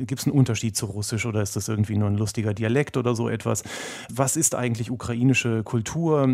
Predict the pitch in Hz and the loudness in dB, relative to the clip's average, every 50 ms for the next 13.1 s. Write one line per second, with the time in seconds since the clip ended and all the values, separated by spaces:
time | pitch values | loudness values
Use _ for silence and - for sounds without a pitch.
0 | 120 120 127 123 120 147 139 147 147 131 135 113 127 143 160 156 139 117 117 - | 2 2 0 0 -2 0 2 2 4 4 4 2 2 2 4 4 4 4 2 0
1 | 139 156 151 151 127 - 120 110 - 139 143 131 127 117 104 - 117 117 123 131 | -4 -4 -2 -2 0 2 0 0 2 0 0 0 0 0 0 -2 -4 -4 -4 -4
2 | - - - 131 127 131 - 113 117 110 104 120 113 123 156 151 131 - - 113 | -6 -6 -6 -2 -2 0 0 0 0 0 0 0 0 0 0 0 -2 -2 -2 -4
3 | 104 101 117 107 - 107 - - - 170 123 104 101 98 - 113 107 98 101 113 | -4 -2 -6 -4 -6 -6 -8 -8 -6 -4 -2 -2 -2 -4 -4 -4 -4 -2 -2 -4
4 | 107 120 117 104 - - 117 110 113 113 113 110 123 131 135 - 156 143 127 110 | -4 -4 -4 -6 -4 -2 0 0 0 -2 -2 0 0 0 0 2 2 2 2 0
5 | 101 110 - 113 110 113 110 - 123 - - 123 117 123 123 - 120 - - 117 | -2 -4 -4 -2 -2 -2 -2 -4 -4 0 0 0 2 2 2 0 -2 0 0 -2
6 | 110 120 104 110 113 131 165 160 - - - - - - - - - - - - | -2 0 0 4 4 4 4 4 0 -8 -14 -14 -14 -14 -14 -14 -16 -16 -16 -16
7 | - - - 170 175 190 190 - - - _ - 180 135 123 147 160 196 - 190 | -6 2 4 6 8 8 6 6 2 -16 _ -12 -8 0 4 6 6 6 6 4
8 | 127 123 123 120 123 123 120 - 95 - 120 - 151 143 - 185 190 190 180 - | 4 4 4 6 4 4 2 -4 -6 -8 -4 -2 -2 0 4 4 6 6 4 4
9 | 180 170 165 147 135 123 117 - - - 113 131 127 113 127 113 - 127 117 - | 0 0 0 0 -2 -4 -8 -12 -16 -8 -4 -2 0 0 0 -2 -2 -4 -6 -4
10 | 120 139 156 156 156 139 123 127 131 139 135 - - - - - - - - - | -2 -2 0 2 2 0 2 2 2 2 0 -2 -8 -14 -18 -20 -20 -20 -20 -20
11 | - - _ - 135 120 117 - - - 135 147 151 139 131 135 131 127 127 127 | -20 -20 _ -10 -6 -6 -4 -4 -2 2 4 6 6 6 4 4 4 4 4 4
12 | 123 - 135 117 120 147 147 139 123 - - 120 131 151 139 - 151 123 120 113 | 2 0 -2 -2 -2 0 2 2 2 2 0 2 2 2 2 0 -2 0 0 -2
13 | - | -2